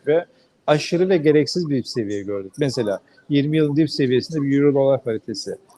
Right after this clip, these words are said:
e, sıfır doksan beşlere kadar geriledi. Yani bu kadar gerilemesinin altında mantıklı bir neden yoktu, sıfır doksan beşler. Ancak yine Kasım ayı gelmeden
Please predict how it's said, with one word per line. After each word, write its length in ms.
e, 280
sıfır 340
doksan 380
beşlere 380
kadar 200
geriledi. 580
Yani 180
bu 60
kadar 240
gerilemesinin 640
altında 400
mantıklı 500
bir 100
neden 240
yoktu, 480
sıfır 340
doksan 400
beşler. 340
Ancak 440
yine 240
Kasım 300
ayı 180
gelmeden 480